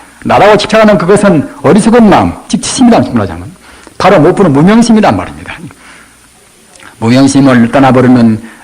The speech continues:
참다운 그런 바른 안목에서는, 청정한 그런 법 안에서는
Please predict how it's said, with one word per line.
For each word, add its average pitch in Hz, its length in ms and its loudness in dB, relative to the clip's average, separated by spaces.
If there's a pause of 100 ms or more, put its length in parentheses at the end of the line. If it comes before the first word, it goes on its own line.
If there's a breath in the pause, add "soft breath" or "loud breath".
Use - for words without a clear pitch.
참다운 180 580 0
그런 156 380 0 (460 loud breath)
바른 165 300 0
안목에서는, 160 720 0 (240)
청정한 175 600 -2
그런 151 220 2
법 139 180 0
안에서는 147 560 0